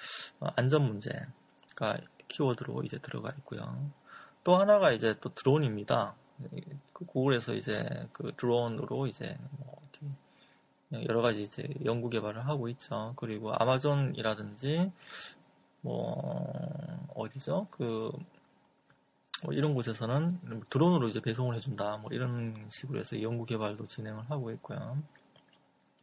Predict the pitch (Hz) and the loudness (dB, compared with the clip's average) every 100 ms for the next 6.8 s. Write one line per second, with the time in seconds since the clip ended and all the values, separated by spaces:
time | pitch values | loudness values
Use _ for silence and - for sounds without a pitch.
0 | _ _ - - - 110 120 110 107 - | _ _ -6 -4 -4 -2 0 -2 -4 -6
1 | 101 120 - - - - - - - 156 | -6 -8 -12 -12 -8 -8 -8 -10 0 6
2 | 143 135 170 202 - - - 131 139 190 | 6 6 4 4 -2 -20 2 6 8 8
3 | 202 147 120 117 117 117 123 117 117 120 | 8 6 6 4 2 0 0 2 2 0
4 | 110 117 120 117 - - - _ - 120 | 0 -2 -4 -4 -6 -10 -20 _ 0 2
5 | 131 - 139 156 175 143 117 110 107 110 | 2 0 2 4 4 4 4 4 2 2
6 | 110 113 113 110 107 110 143 208 | 4 4 2 -2 -4 0 2 2